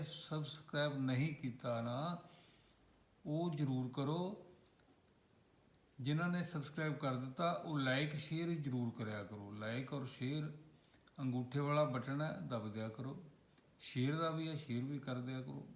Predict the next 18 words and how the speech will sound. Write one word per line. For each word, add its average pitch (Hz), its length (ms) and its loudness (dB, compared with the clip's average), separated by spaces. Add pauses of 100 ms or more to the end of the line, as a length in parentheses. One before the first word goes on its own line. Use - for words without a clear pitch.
(1080)
ਸੋ - 240 -6
ਪਿਆਰੀ 117 280 -2
ਸਾਧ 120 260 -2
ਸੰਗਤ, 156 340 -2 (320)
ਇੱਥੋਂ 151 380 0
ਆਪ 127 160 2
ਜੀ 131 120 0
ਦਾ 156 160 0
ਪ੍ਰੇਮ 151 380 2
ਝਲਕਦਾ 101 480 -4
ਹੈ। - 320 -16 (280)
ਜਿਸ 117 260 -6
ਲਈ 151 80 2
ਆਪ 131 240 2
ਜੀ 147 160 -2
ਸਬਸਕ੍ਰਾਈਬ 127 600 -4
ਕਰਦੇ 120 420 -2
ਹੋ, 139 420 -4